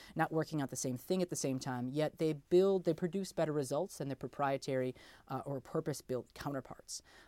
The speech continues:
Um, and so if you look at that same kind of trend, uh,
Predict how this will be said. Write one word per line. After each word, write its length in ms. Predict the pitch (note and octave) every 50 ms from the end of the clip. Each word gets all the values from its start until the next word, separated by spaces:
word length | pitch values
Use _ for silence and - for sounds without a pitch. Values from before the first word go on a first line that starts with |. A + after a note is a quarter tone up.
| - -
Um, 140 | D3+ D3 D#3
and 100 | E3+ F3
so 80 | -
if 60 | F#3+
you 80 | G#3+ G#3
look 160 | A3+ C#4+ C#4
at 80 | C4 -
that 140 | G3+ E3+ -
same 280 | - - G#3 G#3 G#3 G3
kind 240 | - - F3+ E3+
of 100 | D#3 C3
trend, 440 | - - - C#3+ C3 A2 - - - -
uh, 40 | -